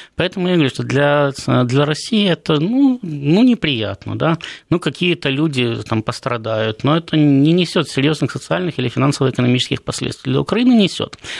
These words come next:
Э, кроме того, э, это международная проблема, потому что, э, автобусы можно там, э, Одесса, э, э, Москва или Харьков, Белгород отменить.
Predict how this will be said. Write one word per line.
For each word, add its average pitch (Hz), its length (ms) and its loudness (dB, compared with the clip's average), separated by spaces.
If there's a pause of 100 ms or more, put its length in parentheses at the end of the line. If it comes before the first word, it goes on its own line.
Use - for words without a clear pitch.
(320)
Э, 127 240 0
кроме 190 300 0
того, 180 680 2
э, 139 360 2
это 156 220 -4
международная 160 560 2
проблема, 113 480 -2
потому 123 260 -2
что, - 140 -6
э, - 360 -6 (140)
автобусы 156 520 -2
можно 139 280 0
там, 120 240 -2 (400)
э, 113 480 -2
Одесса, 120 920 -2 (420)
э, - 340 -16 (540)
э, - 60 -20 (340)
Москва 127 960 -4
или 120 180 -2
Харьков, 135 440 -6
Белгород 143 500 0
отменить. 135 540 0